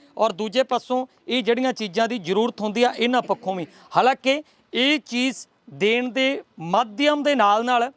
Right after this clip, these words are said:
ਇਹਨਾਂ ਬੱਚਿਆਂ ਦੇ, ਅ, ਜਿਹੜੀਆਂ ਅੰਦਰੀਆਂ ਚੀਜ਼ਾਂ ਪਤਾ ਲੱਗਦੀਆਂ ਨੇ,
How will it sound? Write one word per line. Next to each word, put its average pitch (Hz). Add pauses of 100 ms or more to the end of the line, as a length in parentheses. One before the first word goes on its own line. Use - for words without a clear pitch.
(200)
ਇਹਨਾਂ 262
ਬੱਚਿਆਂ 226
ਦੇ, 233 (480)
ਅ, 214
ਜਿਹੜੀਆਂ 247 (400)
ਅੰਦਰੀਆਂ 226
ਚੀਜ਼ਾਂ 240
ਪਤਾ 240
ਲੱਗਦੀਆਂ 233
ਨੇ, 254